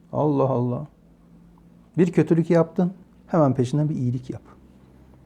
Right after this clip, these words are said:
O iyilik hemen ne yapar? O kötülüğü siler. Allah Allah. Bak, Cenab-ı Hakk'ın öyle isimleri var ki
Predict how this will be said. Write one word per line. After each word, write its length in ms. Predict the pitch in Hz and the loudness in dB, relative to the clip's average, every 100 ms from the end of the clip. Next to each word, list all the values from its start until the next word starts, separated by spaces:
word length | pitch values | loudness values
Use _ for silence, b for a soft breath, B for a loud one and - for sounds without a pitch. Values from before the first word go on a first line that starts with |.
| - - | -20 0
O 80 | 156 | 4
iyilik 320 | 165 139 143 | 6 4 2
hemen 280 | 147 139 143 | 2 4 4
ne 40 | 170 | 4
yapar? 540 | 170 175 170 - - - - | 4 2 0 -8 -20 -20 -4
O 40 | 165 | -2
kötülüğü 420 | - 117 107 135 | 0 -2 -2 -6
siler. 480 | - 135 135 - - - - | -4 -2 -2 -2 -2 -2 -2
Allah 280 | 107 101 - | -6 -4 -6
Allah. 300 | - 85 - - _ _ b b b b - | -8 -8 -14 -18 _ _ b b b b -2
Bak, 260 | 147 - - b b b | -2 -4 -20 b b b
Cenab-ı 400 | - 123 120 113 | 0 2 4 2
Hakk'ın 440 | 113 - 139 113 95 214 | 0 0 0 0 -2 -2
öyle 220 | 127 120 | 0 0
isimleri 500 | 117 - 98 98 101 | -4 -6 -2 -2 0
var 260 | 151 262 - | 0 0 0
ki 260 | - - | 0 0